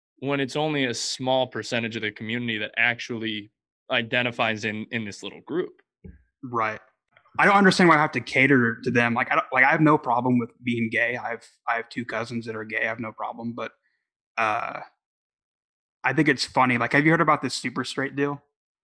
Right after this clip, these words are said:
Speaker 1: Yeah.
Speaker 2: Yeah. They have
Speaker 1: I
Speaker 2: a
Speaker 1: saw a
Speaker 2: problem with
Speaker 1: funny
Speaker 2: that now.
Speaker 1: TikTok on it.
Speaker 2: Yeah. I think people are getting banned over being super straight on TikTok.
Speaker 1: I saw, I saw a TikTok
Speaker 2: <laughs>
Speaker 1: and it was a guy, it, it showed the,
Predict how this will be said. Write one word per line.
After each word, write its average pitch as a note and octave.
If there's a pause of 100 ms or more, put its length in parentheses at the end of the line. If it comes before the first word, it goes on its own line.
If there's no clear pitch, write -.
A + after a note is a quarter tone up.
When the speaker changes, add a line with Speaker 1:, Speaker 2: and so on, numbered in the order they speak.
(340)
Speaker 1:
Yeah. D3+ (300)
Speaker 2:
Yeah. C#3 (540)
They C#3+
have D#3+
Speaker 1:
I -
Speaker 2:
a E3
Speaker 1:
saw D#3+
a -
Speaker 2:
problem D#3
with -
Speaker 1:
funny -
Speaker 2:
that C3
now. A#2
Speaker 1:
TikTok C3
on B2
it. A#2 (300)
Speaker 2:
Yeah. B2+ (200)
I C#3
think E3+ (280)
people E3
are C#3+
getting C#3
banned C3
over A2+ (260)
being B2+
super C3
straight A2+
on A2
TikTok. A2+ (1300)
Speaker 1:
I D3+
saw, E3
I D3
saw D#3+
a C#3+
TikTok C#3+
Speaker 2:
<laughs> -
Speaker 1:
and D3+
it D3+
was D3+
a C#3+
guy, C#3
it, C3
it C3+
showed C#3
the, A#2+